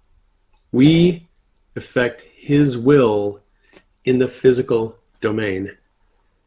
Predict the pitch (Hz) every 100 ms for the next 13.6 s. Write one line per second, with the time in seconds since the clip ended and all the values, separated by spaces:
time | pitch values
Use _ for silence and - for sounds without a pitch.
0 | _ _ _ _ _ _ _ - 104 107
1 | 104 104 139 151 135 - 156 156 151 151
2 | - - - - 135 131 127 127 120 117
3 | _ _ - 98 127 135 120 98 95 -
4 | - 113 110 170 170 180 175 170 - _
5 | _ _ _ - 131 151 156 160 165 165
6 | - _ _ _ _ _ 139 143 143 139
7 | 151 151 147 123 127 123 120 - - 135
8 | 143 143 131 117 107 123 120 110 104 104
9 | - - _ _ _ _ _ _ _ _
10 | _ _ - 147 147 135 131 127 127 117
11 | 107 120 120 110 101 - - - - 123
12 | 113 - 127 135 120 110 - _ _ _
13 | 101 104 101 98 95